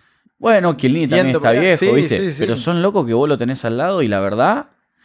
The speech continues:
Speaker 1: ahora, los Young Boys, tenés a Ronaldo, Douglas Costa, tenés a todos esos monstruos enfrente. ¿Qué haces? Los locos salieron jugando con línea de cinco.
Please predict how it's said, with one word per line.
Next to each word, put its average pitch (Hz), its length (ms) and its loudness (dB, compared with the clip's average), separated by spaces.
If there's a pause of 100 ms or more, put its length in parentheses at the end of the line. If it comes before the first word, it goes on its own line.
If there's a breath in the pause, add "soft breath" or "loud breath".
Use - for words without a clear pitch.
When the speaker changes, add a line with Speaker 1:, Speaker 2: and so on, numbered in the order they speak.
(420 soft breath)
Speaker 1:
ahora, 131 260 4
los 135 180 4
Young 233 240 4
Boys, 240 500 0 (720)
tenés 156 280 0
a 139 80 2
Ronaldo, 98 560 0
Douglas 127 360 2
Costa, 98 220 -2
tenés 143 200 -2
a - 40 -8
todos 170 140 2
esos 139 180 0
monstruos 98 420 2
enfrente. 92 380 -2
¿Qué 131 100 0
haces? 104 380 -4
Los 98 120 -4
locos 170 240 0
salieron 127 200 2
jugando 131 320 0
con 104 100 0
línea 107 200 2
de 95 60 -2
cinco. - 420 -12